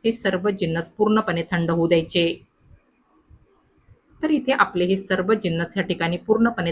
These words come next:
थंड झाले. ह्यांना प्रथम असं हातानेच एकत्र करून घ्यायचंय.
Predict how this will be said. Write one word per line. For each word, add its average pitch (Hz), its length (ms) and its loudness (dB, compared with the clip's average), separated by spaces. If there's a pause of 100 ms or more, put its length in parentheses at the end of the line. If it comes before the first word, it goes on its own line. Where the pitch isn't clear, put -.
थंड 170 180 0
झाले. 165 360 4 (920)
ह्यांना 196 240 2
प्रथम 175 420 -2
असं 190 180 -4
हातानेच 185 520 0
एकत्र - 300 -6
करून 165 220 0
घ्यायचंय. 170 420 2